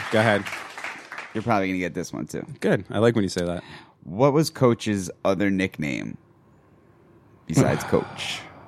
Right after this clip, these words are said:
Speaker 1: Oh, it's on the tip of my fucking tongue.
Speaker 2: It's a very common nickname.
Speaker 1: Yeah, it was, um, ah,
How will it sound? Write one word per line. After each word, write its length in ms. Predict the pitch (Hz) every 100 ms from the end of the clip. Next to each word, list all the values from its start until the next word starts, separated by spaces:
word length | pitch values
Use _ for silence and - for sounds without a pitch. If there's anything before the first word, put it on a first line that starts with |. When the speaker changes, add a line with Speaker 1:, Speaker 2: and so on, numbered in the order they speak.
| - - - - - - - - - - - - - - - - - - - - - - - - - - - - - - - - - - - - - - - - _ _ -
Speaker 1:
Oh, 400 | 131 123 113 92
it's 120 | -
on 60 | 98
the 100 | -
tip 140 | -
of 80 | 101
my 120 | 85
fucking 400 | 98 98 95 95
tongue. 240 | - 104 98
Speaker 2:
It's 80 |
a 40 | 98
very 200 | 175 202
common 480 | - 160 180 143 82
nickname. 580 | 73 - 52 50 57 -
Speaker 1:
Yeah, 600 | 113 110 110 107 95 90
it 120 | - 104
was, 440 | 107 104 98 95
um, 520 | 98 95 95 92 90 - - - - - - - - _ _ _ _ _ _ _ _ _ _ _ _ - - - - - - - - _ _ _ _ _ _ _ _ _ _ _ _ _ - - 117
ah, 1080 | 107 107 107 110 104 104 98 95 - -